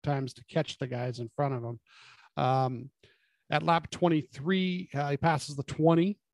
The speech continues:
Um, so he's up to thirteenth. Lap twenty-seven passes the thirty-four up to twelfth. And at lap forty, he passes the forty-one and gets himself up to eleven. So now we're looking at the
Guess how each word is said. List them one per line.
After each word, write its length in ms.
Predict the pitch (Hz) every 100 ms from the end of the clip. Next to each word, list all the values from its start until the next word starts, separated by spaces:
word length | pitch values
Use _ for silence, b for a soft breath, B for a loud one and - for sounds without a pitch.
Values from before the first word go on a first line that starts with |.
| _ _ -
Um, 440 | 139 127 123 117 113
so 180 | - 143
he's 140 | 135
up 100 | 147
to 80 | 135
thirteenth. 540 | - 147 - 175 180
Lap 240 | 160 151 -
twenty-seven 560 | 160 151 - 160 147
passes 380 | 139 143 131 143
the 100 | 139
thirty-four 640 | - 156 151 139 - 165 156
up 120 | -
to 80 | -
twelfth. 540 | - - 214 160 139 - _ b b b b b
And 220 | 151 147 143
at 100 | 147
lap 240 | 196 220 -
forty, 340 | 196 208 202 160
he 160 | 151
passes 460 | 160 175 151 - 143
the 80 | 139
forty-one 960 | - 185 180 170 147 151 160 196 233
and 180 | 185 143
gets 240 | 139 156 -
himself 460 | 151 - 156 139
up 160 | 160 139 -
to 160 | 160
eleven. 380 | 156 165 208 131
So 180 | - 156
now 180 | 143 151
we're 160 | 151
looking 300 | 165 170 156
at 100 |
the 60 | 143